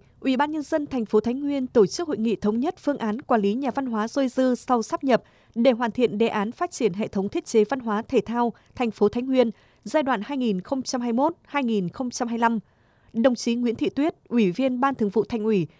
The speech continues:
Phó Chủ tịch Ủy ban Nhân dân thành phố chủ trì hội nghị. Theo báo cáo của Phòng Văn hóa Thông tin, qua thống kê khảo sát, sau khi thực hiện sáp nhập xóm, tổ dân phố, trên địa bàn thành phố Thái Nguyên có một trăm hai mươi bảy nhà văn hóa dôi dư.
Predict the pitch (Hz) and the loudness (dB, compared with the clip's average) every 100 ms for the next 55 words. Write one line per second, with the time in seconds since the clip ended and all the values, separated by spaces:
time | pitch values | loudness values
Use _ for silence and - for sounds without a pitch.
0 | _ _ - 214 294 - 240 240 196 208 | _ _ 2 2 0 -4 -2 -2 0 0
1 | 247 262 240 262 240 233 185 202 185 285 | -2 -6 -4 -4 -2 -4 0 2 2 0
2 | - 247 196 214 208 202 185 - _ _ | -2 0 2 0 2 4 4 2 _ _
3 | _ _ _ _ _ 339 285 262 240 226 | _ _ _ _ _ 2 2 2 0 -4
4 | 285 262 214 233 214 285 233 226 277 269 | 2 2 4 0 -2 -4 -4 -4 -2 0
5 | 262 247 - _ _ 262 254 240 233 269 | 0 0 -6 _ _ 2 2 0 -2 0
6 | 254 - 185 - 285 359 _ _ - - | 0 0 -2 0 -4 -4 _ _ -4 0
7 | 302 311 302 240 247 170 - 339 285 226 | 0 0 0 0 2 0 -2 -6 -2 -2
8 | - - 208 202 320 277 202 262 240 226 | -4 0 0 0 0 2 2 0 -2 2
9 | 202 277 - - 302 247 214 202 185 202 | 2 0 -6 -4 -2 0 -2 -2 -4 -4
10 | - 202 262 277 269 247 220 _ _ - | 2 0 0 -2 2 2 0 _ _ 2
11 | 269 311 - 294 277 262 277 247 196 175 | 2 0 -4 -6 -6 -4 -2 -2 -2 -2
12 | 208 262 233 214 269 254 254 247 | -2 -2 -4 -4 -2 2 4 4